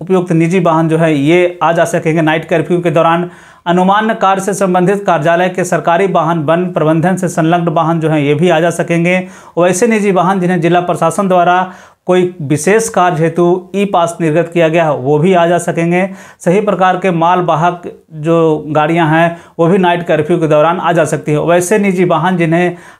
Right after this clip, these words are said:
हवाई जहाज, ट्रेन के यात्री यात्रा कर रहे हों, उनके पास अगर टिकट है तो वो भी नाइट कर्फ्यू के दौरान आ जा सकते हैं।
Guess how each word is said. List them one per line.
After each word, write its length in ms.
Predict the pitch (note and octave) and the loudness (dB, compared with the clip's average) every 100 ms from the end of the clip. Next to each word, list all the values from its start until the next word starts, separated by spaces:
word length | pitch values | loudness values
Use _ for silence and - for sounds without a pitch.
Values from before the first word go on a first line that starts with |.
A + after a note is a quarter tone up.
| - | 0
हवाई 260 | D#3 E3+ | 2 2
जहाज, 300 | F3 D3+ E3+ | 0 0 0
ट्रेन 340 | E3+ D#3+ F3 F3+ | 0 -2 -2 -2
के 140 | F3 | 0
यात्री 560 | D#3 D#3 D3+ E3+ F3+ F3+ | 2 2 0 0 0 0
यात्रा 400 | E3 D#3 D#3 F3+ | -2 -2 0 -2
कर 180 | F3 F#3+ | 0 0
रहे 220 | F#3 E3+ | 0 2
हों, 180 | D3+ F3 | 0 0
उनके 220 | D#3+ F3 F#3+ | -4 -4 -2
पास 380 | F#3 F3 F3 - - - - | 0 -2 -4 -18 -20 -16 -2
अगर 140 | E3 | -2
टिकट 380 | E3 F3 G3 F#3+ | 0 0 0 0
है 100 | E3 | -2
तो 160 | C#3+ D#3 | 0 0
वो 140 | E3+ | 2
भी 120 | E3+ F#3 | 2 2
नाइट 220 | E3+ D3+ | 0 0
कर्फ्यू 360 | E3+ D3 F3 F3 | -2 -2 0 0
के 80 | |
दौरान 240 | D3+ D3+ E3 | 2 0 -2
आ 160 | C#3+ | -2
जा 100 | D3+ | -2
सकते 280 | C#3 D3+ D#3+ | -2 -4 -2
हैं। 220 | D#3 C#3 | 0 -2